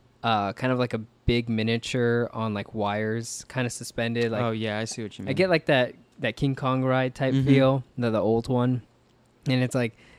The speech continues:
Speaker 1: you know, this could all be a bunch of miniatures, and there's something I really appreciate about that. And, uh, yeah, just every time I watch this movie, whenever this shot is here,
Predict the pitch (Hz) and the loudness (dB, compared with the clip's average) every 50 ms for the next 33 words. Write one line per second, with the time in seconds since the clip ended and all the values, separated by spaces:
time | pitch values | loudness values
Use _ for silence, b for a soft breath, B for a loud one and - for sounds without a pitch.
0 | b b - 143 131 123 117 113 110 117 120 - - - 135 127 123 - 123 127 | b b -2 2 4 4 4 4 4 2 0 0 0 2 4 6 6 4 4 2
1 | 120 120 113 123 120 - - 117 110 110 113 117 113 - - - 117 113 113 110 | 0 0 2 0 -4 -2 -2 -2 -2 0 0 0 0 0 0 0 2 2 2 0
2 | 110 107 104 104 107 - _ _ - 143 139 139 175 175 170 175 165 139 127 123 | 0 -2 -4 -6 -8 -10 _ _ -2 0 2 4 4 4 6 6 6 6 6 6
3 | 131 131 127 117 110 - - 117 110 - - 104 92 90 92 - 95 85 76 - | 4 4 4 2 2 0 -2 -2 -2 -2 -2 -4 -2 -4 -4 -6 -6 -8 -8 -10
4 | - 90 87 - - - - b b b b b b b b - 123 120 113 110 | -10 -10 -10 -10 -12 -16 -18 b b b b b b b b -4 0 0 2 2
5 | 107 107 104 101 98 98 95 95 - - - 135 156 151 127 127 127 135 127 143 | 2 0 0 0 0 -2 -4 -8 -10 -6 0 2 2 2 2 0 -2 -2 -2 2
6 | 143 151 165 196 190 - 196 185 170 156 139 139 143 - 156 127 - 131 123 123 | 2 4 4 4 4 2 2 2 4 4 4 4 2 0 -2 -2 0 0 2 2
7 | 120 110 104 101 107 107 117 131 139 143 139 127 127 120 - - 127 120 127 - | 0 0 -2 -2 0 0 2 2 4 2 2 2 0 -2 -2 -2 -2 -2 -2 -2
8 | - 151 139 - 160 156 165 165 165 170 160 | -4 -6 -6 -4 -2 0 0 2 0 -2 -4